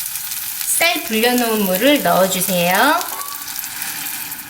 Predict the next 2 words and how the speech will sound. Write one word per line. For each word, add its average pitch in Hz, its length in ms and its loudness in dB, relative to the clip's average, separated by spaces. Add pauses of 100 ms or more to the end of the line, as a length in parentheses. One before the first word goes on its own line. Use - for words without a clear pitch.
(1200)
이제 220 600 2
평평하게 277 1080 4